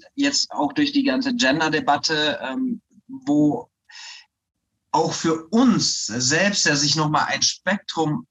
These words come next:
aufzeigt, wo man ja auch erstmal mit durchblicken muss und damit umgehen muss. Und das ist ein Prozess, wo wir lernen miteinander. Und da gibt's noch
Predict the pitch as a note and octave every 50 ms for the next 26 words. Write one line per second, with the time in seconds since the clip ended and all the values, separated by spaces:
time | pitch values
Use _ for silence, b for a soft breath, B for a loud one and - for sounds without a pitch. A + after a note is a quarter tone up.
0 | _ - C3+ D#3 E3+ F3+ F3+ - - - - - C#3+ C3 C3 C#3 D3+ D#3+ D#3+ -
1 | _ _ _ _ - B2+ A#2+ C3+ C#3+ C#3+ D3 D3 D3 - C#3 C#3+ C#3+ D3 D3+ D3
2 | - - E3+ F3+ F3+ - - C#3+ D3 C#3+ - - - C3 C3 C3 - - - -
3 | - - - _ _ _ _ _ _ _ _ _ _ _ - C#3+ C#3 C3+ E3 F#3
4 | G3 G3 - D#3 D#3+ D#3 D3+ C#3+ C#3 C3+ C3+ C#3+ - A#2+ B2 B2+ A#2+ B2 - C3
5 | B2 B2+ C3 - B2+ D3+ E3 E3 D3 C#3 - B2+ B2+ C3 B2+ A#2+ B2 C3 A#2+ B2
6 | - - - A#2+ - B2 A#2+ - - D3 D#3+ D#3 - - C3+ A#2+ A#2+ A#2+ B2 C3+
7 | C#3+ D#3 D#3 D3 C#3+ - C#3+ - - - D3+ - B2 B2 B2 A#2+ A#2+ A#2+ - B
8 | B B B B B B B C#3 D3 D3 C#3+ D3 C#3+ D3 D3+ E3 E3 D#3+ - -
9 | D#3 D3+ -